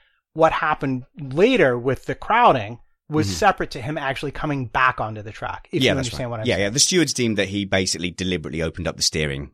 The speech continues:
Speaker 2: and, and, and crowded Hamilton. So they, they deemed that to be deliberate crowding. So the actions that Ricciardo took, he deliberately went back on the track. As far as I'm concerned, Lando Norris,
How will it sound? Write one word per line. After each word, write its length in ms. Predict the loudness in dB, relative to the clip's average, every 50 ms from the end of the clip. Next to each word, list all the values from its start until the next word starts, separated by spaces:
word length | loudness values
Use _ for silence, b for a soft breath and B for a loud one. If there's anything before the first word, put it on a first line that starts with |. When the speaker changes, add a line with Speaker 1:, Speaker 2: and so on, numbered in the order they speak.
| _ -8
Speaker 2:
and, 180 | -6 -6 -4 -4
and, 340 | -4 -4 -2 0 0 0 -2 -2 _ _ _ _ -12 -8
and 320 | -6 -6 -6 -6 -8 -10
crowded 400 | -4 -2 0 0 0 0 -2 -4
Hamilton. 440 | -6 -6 -6 -6 -8 -8 -10 -10 -12 -6
So 120 | -4 -2
they, 160 | 0 0 0 2
they 180 | 2 0 0 0
deemed 260 | 0 -2 -2 -2 -2
that 140 | -4 -6 -6
to 80 | -8
be 100 | -10 -10
deliberate 360 | -8 -8 -8 -8 -8 -10 -10
crowding. 320 | -10 -12 -12 -12 -14 -18 B B B B B B B -2
So 400 | 2 4 6 6 6 4 2 0 -4 _ -16
the 320 | -16 -12 -4 -2 0 2 2
actions 460 | 2 0 0 -2 -2 -2 -2 -2 -2
that 140 | -4 -4 -2
Ricciardo 360 | -4 -4 2 2 2 2 2
took, 320 | 0 0 2 2 2 0
he 80 | -4 -4
deliberately 680 | -2 0 2 2 2 2 2 0 -4 -4 -6 -6 -8 -8 _
went 200 | 0 0 0 2
back 240 | 0 0 0 0 -2
on 60 | -4 -4
the 60 | -2
track. 340 | 2 2 2 2 0 -6 -14 b b b b b b b b _ _
As 80 | -2 2
far 120 | 4 4
as 120 | 4 4 4
I'm 120 | 2 0
concerned, 360 | 0 -2 -4 -2 -4 -4 0
Lando 280 | 2 2 2 2 2 2
Norris, 540 | 4 2 2 2 0 -2 -2 -2 -4 -4